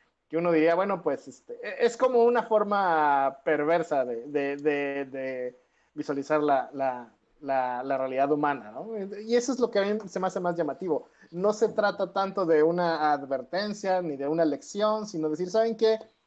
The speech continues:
Si estuviéramos en una situación límite, la moralidad de las personas cambiaría por completo y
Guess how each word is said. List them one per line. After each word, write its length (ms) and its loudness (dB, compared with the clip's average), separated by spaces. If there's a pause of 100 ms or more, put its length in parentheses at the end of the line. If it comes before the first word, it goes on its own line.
Si 80 -20
estuviéramos 400 2
en 80 0
una 100 0
situación 480 -8
límite, 760 -2
la 160 -4
moralidad 520 0
de 80 -4
las 160 -2
personas 360 -4
cambiaría 440 0
por 140 -10
completo 540 -2
y 260 -4